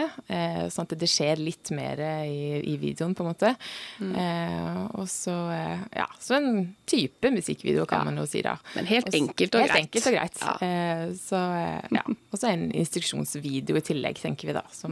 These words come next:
Speaker 2: Mm.
Speaker 1: eh, som, som gjør at, eh, folk kan, eh, lettere lære dansen og henge med, på en måte da. Mm.
Speaker 2: Mm. Og så må jeg bare si en ting, hvis jeg får lov til det. Det er jo, eh, et poeng at teksten er på norsk, rett og slett. Fordi, eh,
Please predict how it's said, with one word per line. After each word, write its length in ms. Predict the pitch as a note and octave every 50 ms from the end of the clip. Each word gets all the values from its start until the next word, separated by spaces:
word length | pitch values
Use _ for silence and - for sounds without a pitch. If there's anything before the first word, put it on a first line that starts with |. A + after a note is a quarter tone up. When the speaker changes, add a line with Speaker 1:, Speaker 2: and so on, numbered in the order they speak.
| - F#3+
Speaker 2:
Mm. 20 |
Speaker 1:
eh, 160 | F#3+ - - - - - - - - - - - -
som, 400 | - - - G#3+ G#3 G3+ G3+ G3
som 160 | G3 - G#3+
gjør 220 | F3+ - - - -
at, 180 | D3+ - -
eh, 300 | F#3 - - - - -
folk 260 | F3 - G3 G3+ G3 -
kan, 360 | - F3 E3 E3 E3 D#3+ D#3+
eh, 300 | D#3+ D#3 D#3 D#3 D#3 D#3
lettere 540 | D#3+ D#3+ D#3 - - _ _ - C#3+ C#3+ D3 D#3
lære 340 | D#3+ D#3+ C#3+ - - D#3+
dansen 400 | D#3+ - - D#3 - - - E3
og 100 | D#3+ D#3+
henge 240 | D3+ D3+ D3+ D3+ D#3
med, 220 | D3 C#3+ C#3 D#3 -
på 60 | - F#3
en 40 | F3+ E3+
måte 120 | E3 - -
da. 100 | - E3+ - - - -
Mm. 260 | B3 C4+ C#4+ A#3 F3+
Speaker 2:
Mm. 140 | - F3+ D#3+ - - - - - - - - - - - - _ - - - -
Og 60 | - G3+
så 80 | - B3
må 100 | A3 G3
jeg 120 | G3 G3+
bare 120 | G#3+ G#3
si 160 | - - F#3+ D#3+
en 120 | D#3 F3
ting, 160 | - G3 F#3 G3
hvis 140 | G3 -
jeg 120 | - F#3+ F3+
får 80 | G3+
lov 120 | F#3+ F3 D#3+
til 100 | - F#3+
det. 160 | F#3+ G#3 G#3
Det 80 | F#3+ F#3+
er 200 | F3+ D#3 D#3+ E3+
jo, 220 | F3+ F#3+ F#3+ F#3+ F#3+
eh, 300 | F#3+ F#3+ F#3 F#3 F#3 - -
et 160 | - - -
poeng 360 | - - B3+ F#3+ E3+ F3 F#3+ -
at 240 | - A3 - - - -
teksten 420 | - G#3 E3 - - - - A3+ G#3+ -
er 200 | E3+ D3+ D#3+ E3 - -
på 360 | - - G3+ G3+ G3+ G3+ G3+ -
norsk, 540 | A3 D4 - - - - - - - - - - - - - - - - - - -
rett 160 | - G3 - G3+
og 60 | F3+
slett. 200 | - - - - -
Fordi, 460 | - A3+ G3+ G3+ G3 G3 G3+ G3+ G3+
eh, 500 | G3+ G3 G3 G3 F#3+ F#3+ G3 G3+ G3+ G3+